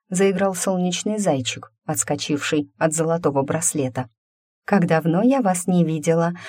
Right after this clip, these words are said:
а принца Ириана еще дольше». При упоминании его высочества большие глаза Елении погрустнели. «Принц в швейной мастерской,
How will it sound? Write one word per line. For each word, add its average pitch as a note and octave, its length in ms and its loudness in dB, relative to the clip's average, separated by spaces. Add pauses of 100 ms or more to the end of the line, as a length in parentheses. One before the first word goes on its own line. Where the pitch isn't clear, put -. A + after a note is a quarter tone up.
(140)
а F3+ 140 0
принца F3 520 2
Ириана D#3 760 4
еще F#3 580 2
дольше». E3 540 2 (500)
При E3+ 140 4
упоминании D#3 720 4
его D3 240 0
высочества D3+ 720 -2 (260)
большие E3 460 4
глаза D#3 340 2
Елении G#3 680 4 (100)
погрустнели. D3+ 800 2 (540)
«Принц E3 380 2
в - 60 -12
швейной D3+ 520 4
мастерской, C#3+ 800 0